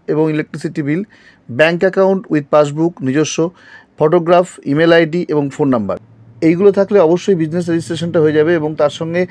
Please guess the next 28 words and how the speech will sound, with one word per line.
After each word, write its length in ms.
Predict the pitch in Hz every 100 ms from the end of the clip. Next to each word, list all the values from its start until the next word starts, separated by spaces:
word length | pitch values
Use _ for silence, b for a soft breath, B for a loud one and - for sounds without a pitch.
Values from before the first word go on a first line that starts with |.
| B B -
এখন 320 | 143 - 196
যেটা 200 | 190 180
প্রয়োজন 320 | 160 156 160
সেটা 180 | 160 165
হচ্ছে 140 | 160
জিএসটি 480 | 131 147 160 - 165
আইন 160 | 143 139
নাম্বার। 300 | 123 131 180 B B -
জিএসটি 380 | 123 175 - 190
আইন 120 | 185
নাম্বারটা 380 | 180 175 175 185
অবশ্যই 360 | 151 160 - 175
নিয়ে 180 | 170
রাখতে 260 | 160 151 165
হবে, 200 | 147 156
তা 100 | 147
না 140 | 147
হলে 120 | 147 147
হবে 220 | 139 131
না, 140 | 147 - B B
কারণ 180 | 143 143
এটা 180 | 147 156
আজকে 220 | 147 151
মাস্ট, 400 | 135 139 - - b b -
এটা 180 | 135 139
আমরা 120 | 139
সবাই 280 | 135 151 147
জানি। 280 | 127 139